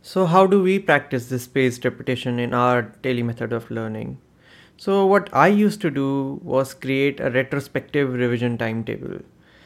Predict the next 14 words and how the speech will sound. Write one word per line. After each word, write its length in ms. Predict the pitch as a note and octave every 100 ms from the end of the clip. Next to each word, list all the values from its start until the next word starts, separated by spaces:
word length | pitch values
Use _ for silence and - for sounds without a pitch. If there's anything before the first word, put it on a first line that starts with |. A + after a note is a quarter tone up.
| _
So 500 | _ - B2+ A#2+ A#2 -
instead 480 | C#3+ D3+ - F#3 F#3
of 400 | F#3+ F3+ E3+ -
making 640 | C3+ C#3 D3+ E3 D#3+ - -
a 100 | -
target-based 920 | B2 B2+ C3 C3+ C#3 C3 C#3 C#3 C3
forward 480 | - B2 A#2+ C#3+ D3
timetable 720 | C#3+ C#3+ C#3+ D3 C3+ C#3 C#3 C#3 _ - _
like 440 | B2 A#2 A#2 A2+
some 240 | - C3 C3+
people 480 | C#3 - D3 C#3+ C#3+
do, 440 | C#3+ D3 D3 D3 - _ _
for 160 | - B2
example, 560 | A#2 B2+ B2+ B2+ B2